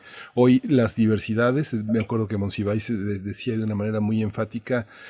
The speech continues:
este, las cosas, las comunidades se minimizan, se, se ven como minorías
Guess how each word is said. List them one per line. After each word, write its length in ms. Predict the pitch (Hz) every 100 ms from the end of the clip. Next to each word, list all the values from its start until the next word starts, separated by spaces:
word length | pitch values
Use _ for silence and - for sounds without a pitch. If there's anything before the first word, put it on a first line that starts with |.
| - -
este, 480 | 120 - 113 101 - - _ _
las 220 | 120 -
cosas, 360 | 165 160 156 123
las 140 | 120
comunidades 600 | 123 117 127 156 165 156
se 640 | - 117 - 113 110 107 -
minimizan, 800 | 139 117 117 131 170 160 190 196
se, 240 | 117 87
se 160 | - 117
ven 160 | 123
como 220 | 127 117
minorías 600 | 107 104 104 120 156 -